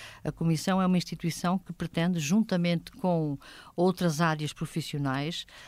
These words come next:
dar resposta a um problema que, enfim,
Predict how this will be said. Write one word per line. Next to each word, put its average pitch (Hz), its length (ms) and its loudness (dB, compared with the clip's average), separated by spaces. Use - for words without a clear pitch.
dar 180 280 4
resposta - 800 0
a 196 100 2
um 208 100 4
problema 208 560 4
que, 254 680 0
enfim, 170 460 -4